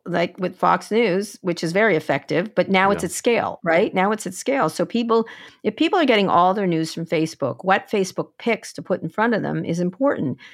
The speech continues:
Speaker 1: The problem is the people at Facebook don't care what they put in front of people. It, it, you
Speaker 2: Right.
Speaker 1: know, Nazis or cat videos, it's all the same to them, right, kind
Speaker 2: Yeah.
Speaker 1: of thing. And so, and then it also,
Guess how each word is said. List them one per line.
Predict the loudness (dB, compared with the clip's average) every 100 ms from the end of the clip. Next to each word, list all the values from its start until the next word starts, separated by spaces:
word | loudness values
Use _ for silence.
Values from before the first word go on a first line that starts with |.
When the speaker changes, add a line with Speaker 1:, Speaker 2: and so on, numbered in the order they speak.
| -20 _ -14
Speaker 1:
The |
problem | 0 2 4 4
is | 2 0
the |
people | -6 -4 -2
at | 0
Facebook | 0 0 -2 0
don't | 0 0
care | 0 2 2
what | 0
they | -4
put | -6 -8
in | -4
front | -6 -6
of |
people. | -10 -8 -2
It, | -2 0
it, | -2 0
you | 0
Speaker 2:
Right. |
Speaker 1:
know, | 4 2 0 -6 _ _ -14
Nazis | -6 2 4 4 2 -2 0
or | 2 2 2 -4 _ 0
cat | 2 2
videos, | 0 0 0 -2
it's | -2
all | -2
the | -2
same | -2 -2 0
to | -2
them, | -2 -2 -4 -10 -4
right, | -2 -2
kind | -2 -4
Speaker 2:
Yeah. |
Speaker 1:
of | -2
thing. | -2 -2
And | -2
so, | 0 0 0 -10 -12 0
and | 2
then | 4
it | 4
also, | 4 2 2 0 0